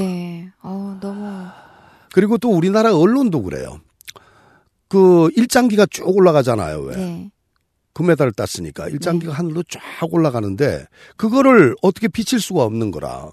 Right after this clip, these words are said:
Speaker 2: 그래서
Speaker 1: 음.
Speaker 2: 그 사진을 가져와가지고 손기정 선수의 가슴에 있는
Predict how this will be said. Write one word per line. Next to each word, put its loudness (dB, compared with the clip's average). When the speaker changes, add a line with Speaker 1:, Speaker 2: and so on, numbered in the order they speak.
Speaker 2:
그래서 0
Speaker 1:
음. -12
Speaker 2:
그 -10
사진을 -8
가져와가지고 -6
손기정 2
선수의 -2
가슴에 -8
있는 -4